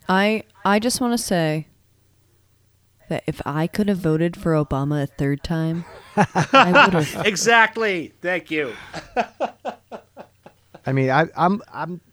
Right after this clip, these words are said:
Speaker 2: I don't know where I am because, like, I wanna be upper class, but I am lower class. So
Speaker 1: I'd
Speaker 2: I
Speaker 1: love
Speaker 2: don't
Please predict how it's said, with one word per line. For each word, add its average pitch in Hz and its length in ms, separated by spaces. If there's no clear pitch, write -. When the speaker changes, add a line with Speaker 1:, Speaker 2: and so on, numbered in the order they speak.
Speaker 2:
I 147 80
don't 180 180
know 147 100
where 135 200
I 123 80
am 120 180
because, 113 340
like, 123 140
I 123 140
wanna 123 360
be 131 380
upper 135 300
class, 131 760
but 120 140
I 110 120
am 113 300
lower 107 240
class. 113 560
So - 200
Speaker 1:
I'd 269 120
Speaker 2:
I - 60
Speaker 1:
love - 0
Speaker 2:
don't 143 100